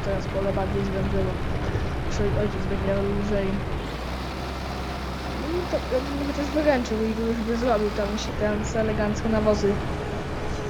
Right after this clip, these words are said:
Zasypywał ogólnie skrzynię jasienną,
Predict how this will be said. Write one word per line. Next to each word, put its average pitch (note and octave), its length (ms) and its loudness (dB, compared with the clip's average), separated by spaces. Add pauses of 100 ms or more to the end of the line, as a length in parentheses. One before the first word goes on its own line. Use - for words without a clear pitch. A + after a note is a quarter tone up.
(640)
Zasypywał G#3+ 560 2
ogólnie A3 280 2
skrzynię A#3 300 0
jasienną, G#3+ 420 2